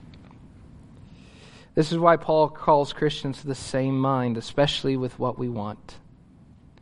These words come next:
and what our intentions are. Why are you here? What do you want from this church? That's just an honest question to lob out there.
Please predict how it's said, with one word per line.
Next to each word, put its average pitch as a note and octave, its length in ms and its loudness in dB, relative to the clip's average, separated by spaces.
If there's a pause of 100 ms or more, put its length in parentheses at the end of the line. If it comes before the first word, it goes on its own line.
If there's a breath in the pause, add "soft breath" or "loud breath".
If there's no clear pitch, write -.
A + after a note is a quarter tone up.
(360 soft breath)
and C#3 160 2
what C3+ 140 8
our C3 140 6
intentions A#2+ 600 -2
are. G2+ 300 -10 (1300 soft breath)
Why C#3+ 340 8
are C3 180 2
you B2 260 0
here? A2+ 400 -6 (4000 soft breath)
What D3+ 320 4
do D3 80 -2
you C#3+ 200 0
want B2 280 -4
from A2 220 -4
this A2+ 180 -8
church? - 500 -14 (2750)
That's - 140 2
just B2+ 140 0
an A#2 60 2
honest A2+ 240 0
question B2+ 380 0
to A2+ 60 0
lob B2 260 0
out B2 220 -2
there. - 240 -8